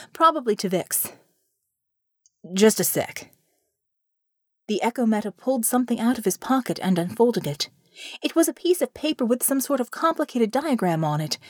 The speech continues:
It seemed to have been painted there in copper ink. He put it down carefully on the asphalt,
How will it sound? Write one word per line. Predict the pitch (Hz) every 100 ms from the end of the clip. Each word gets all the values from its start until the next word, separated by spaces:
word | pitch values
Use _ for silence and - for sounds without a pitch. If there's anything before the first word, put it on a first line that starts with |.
| - _ _ _
It | 202
seemed | - 277 254
to | 240
have | 220
been | 190 180
painted | - 311 214
there | 175 170
in | 185
copper | - 202 185
ink. | - 233 147 - _ _ _ _ _ _
He | 226
put | - 294 320
it | 311
down | 262 233
carefully | 220 277 269 302 294
on | 233
the | 233
asphalt, | 226 233 - 151 151